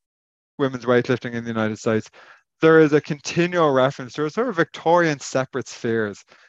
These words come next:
element of this, you know, where, where men are allowed to be aggressive, intense, and focused on, on the weightlifting platform. They're allowed to lift freakish amounts of weight. Women are continually made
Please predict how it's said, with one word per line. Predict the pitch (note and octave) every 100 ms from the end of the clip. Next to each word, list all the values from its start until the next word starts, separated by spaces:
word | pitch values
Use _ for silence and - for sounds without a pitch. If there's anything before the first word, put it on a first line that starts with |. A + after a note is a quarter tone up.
| _ -
element | B2 B2 A#2+
of | A#2
this, | G#2+ G#2
you | B2
know, |
where, | A#2 A#2+ B2
where | - C#3+
men | C#3 D#3 E3 D#3+
are | D3+
allowed | C3+ C3 C3
to | -
be | B2
aggressive, | G#2+ - F3 F3+ F3+ E3 D3 - _ _ _
intense, | C3+ - - E3+ F3+ E3 -
and | A#2+
focused | - - F3+ F3 D#3+ -
on, | C3+ C#3
on | D#3 C#3+
the | B2+
weightlifting | B2+ C3+ C#3 - A2+
platform. | B2+ B2+ C3+
They're | B2 A2
allowed | A2+ C#3 D#3
to | - B2+
lift | B2 A2 _ _ _
freakish | - D3 C#3 C#3
amounts | B2+ A#2+ A2+
of | G#2
weight. | A2 A2+ - - - _
Women | C3+ E3+ F3+ E3
are | C#3+
continually | - D3 - D#3+ E3+ D3 C#3
made | B2+ B2 B2 A2+